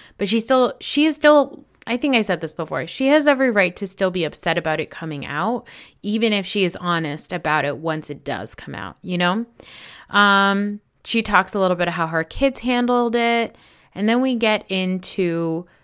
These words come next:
this Melissa versus Jen and the crooked comment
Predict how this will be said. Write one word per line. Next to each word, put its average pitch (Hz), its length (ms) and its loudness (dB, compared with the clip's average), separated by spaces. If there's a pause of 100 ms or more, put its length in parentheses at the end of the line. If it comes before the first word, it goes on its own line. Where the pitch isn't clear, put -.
(260)
this 170 400 -2
Melissa 175 440 0
versus 165 460 -6
Jen 147 340 -4
and 147 340 -6
the 151 80 -6
crooked - 460 -12
comment 135 500 -10